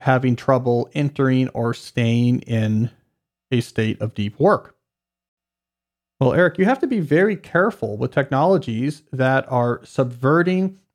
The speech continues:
or manipulating or trying to take advantage of very deep human drives. You have what sounds like a mild pornography addiction. Those are more common than people realize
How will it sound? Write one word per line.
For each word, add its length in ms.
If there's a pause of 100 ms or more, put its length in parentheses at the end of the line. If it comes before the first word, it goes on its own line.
or 100
manipulating 920
or 120
trying 260
to 80
take 220
advantage 500
of 280 (300)
very 460
deep 420 (320)
human 500 (280)
drives. 680 (1400)
You 280
have 340
what 160
sounds 480
like 260
a 140
mild 400
pornography 640
addiction. 640 (680)
Those 300
are 120
more 300
common 440
than 140
people 360
realize 720